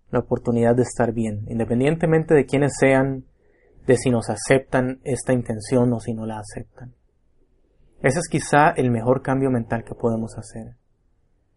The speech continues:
Alguien decía una vez, "Tal vez no podamos amar, tal vez no podamos tener esta proyección de deseo de bien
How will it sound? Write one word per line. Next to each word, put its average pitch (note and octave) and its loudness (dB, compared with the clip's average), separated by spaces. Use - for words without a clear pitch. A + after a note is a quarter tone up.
Alguien B2+ 2
decía B2+ 0
una B2+ 4
vez, B2+ 10
"Tal A#2 2
vez B2 4
no C3+ 0
podamos C3 2
amar, B2 -4
tal A2+ -8
vez A2+ -8
no A#2+ -4
podamos A#2+ -2
tener A2+ -4
esta A#2 -6
proyección A#2+ -4
de A2+ -4
deseo A#2 0
de A#2+ 4
bien A#2 -4